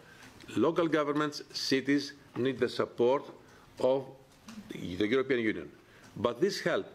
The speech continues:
and this support goes through always national governments. The direct interlocutor of, institutionally speaking, of, of Europe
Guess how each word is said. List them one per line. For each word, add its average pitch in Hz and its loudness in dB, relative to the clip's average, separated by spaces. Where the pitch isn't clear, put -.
and 104 -2
this 156 2
support 139 2
goes 143 2
through 131 2
always 143 0
national 123 -2
governments. 92 -2
The 123 2
direct 127 0
interlocutor 127 0
of, 117 2
institutionally 104 0
speaking, 85 -4
of, 107 2
of 95 0
Europe 156 2